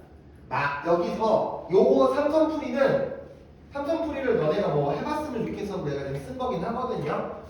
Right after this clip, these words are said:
오분의 삼 곱하기 십일이고요. 여기가 이제 오분의 팔십이니까 그럼 오분의 뭐 육십구 이렇게 될 것 같은데.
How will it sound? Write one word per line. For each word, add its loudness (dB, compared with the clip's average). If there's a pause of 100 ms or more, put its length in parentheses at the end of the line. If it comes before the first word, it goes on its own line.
(120)
오분의 0
삼 -4
곱하기 -4
십일이고요. -6 (260)
여기가 4
이제 0
오분의 -2
팔십이니까 -4 (460)
그럼 -10
오분의 0
뭐 -8
육십구 -10
이렇게 -4
될 -6
것 -6
같은데. -4